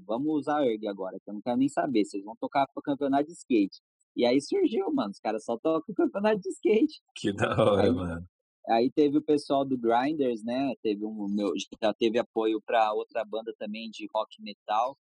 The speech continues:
Speaker 1: Então, assim, essa parte de música, teve o D J William também, William não, é, nossa, esqueci o nome. Teve um D J antes do Lobio, né, mas eu esqueci o nome dele. É, peço desculpa, nem lembro me-, não lembro mesmo, eu era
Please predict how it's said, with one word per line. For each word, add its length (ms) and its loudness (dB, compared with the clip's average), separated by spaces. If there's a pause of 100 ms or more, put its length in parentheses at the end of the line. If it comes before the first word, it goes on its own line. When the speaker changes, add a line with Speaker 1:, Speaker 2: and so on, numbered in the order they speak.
(520)
Speaker 1:
Então, 260 -2
assim, 420 -2
essa 240 -4
parte 400 -2
de 120 -2
música, 720 -2 (140)
teve 260 -2
o 80 -2
D 140 -10
J 160 2
William 340 -2
também, 480 -4
William 280 4
não, 200 -2 (480)
é, 400 4
nossa, 340 -2
esqueci 360 -2
o 60 4
nome. 340 0
Teve 240 4
um 40 0
D 120 -6
J 220 4
antes 280 0
do 320 2
Lobio, 460 2
né, 220 -2 (440)
mas 180 -4
eu 40 -4
esqueci 420 -6
o 60 0
nome 180 0
dele. 300 4 (880)
É, 240 -2
peço 280 0
desculpa, 460 -2
nem 200 0
lembro 340 0
me-, 180 0
não 160 2
lembro 360 4
mesmo, 280 2
eu 40 4
era 200 2